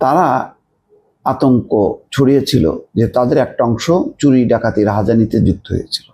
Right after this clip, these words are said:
তো সেটা কারণও ছিল তখন ভয়ঙ্কর অর্থনৈতিক দমন পীড়ন, আর আওয়ামী লীগ এসে তো ওই যে ভাগাভাগি করলো,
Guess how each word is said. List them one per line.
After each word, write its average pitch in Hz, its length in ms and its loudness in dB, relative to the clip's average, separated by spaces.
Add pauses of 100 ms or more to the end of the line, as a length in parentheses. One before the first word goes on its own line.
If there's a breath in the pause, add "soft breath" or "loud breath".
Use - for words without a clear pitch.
(1200 soft breath)
তো 156 80 2
সেটা 160 220 2
কারণও 175 380 0
ছিল 139 160 2
তখন 139 480 0 (520)
ভয়ঙ্কর 147 480 2 (160)
অর্থনৈতিক 123 600 0
দমন 113 360 2
পীড়ন, 107 420 0 (800 soft breath)
আর 107 220 0 (520)
আওয়ামী 123 340 2
লীগ 127 120 2
এসে 120 200 0
তো 127 120 0
ওই 117 80 2
যে 110 160 2
ভাগাভাগি 110 720 0
করলো, 95 380 0